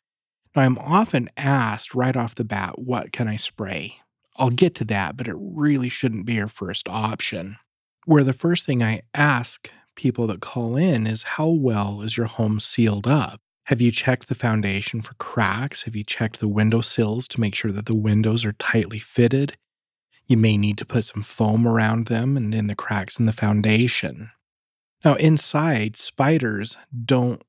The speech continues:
like disturbance, and so spring cleaning, even done in the fall, is a great thing to do where beds are moved, couches are moved,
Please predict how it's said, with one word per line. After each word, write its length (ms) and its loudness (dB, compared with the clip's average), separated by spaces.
like 300 -4
disturbance, 800 -4
and 160 -4
so 480 0
spring 400 0
cleaning, 640 -2
even 300 4
done 180 2
in 120 0
the 80 -6
fall, 480 -4
is 100 -4
a 40 -4
great 340 -2
thing 180 -4
to 140 -12
do 340 4
where 240 0
beds 420 0
are 80 2
moved, 480 2
couches 540 -2
are 80 2
moved, 580 2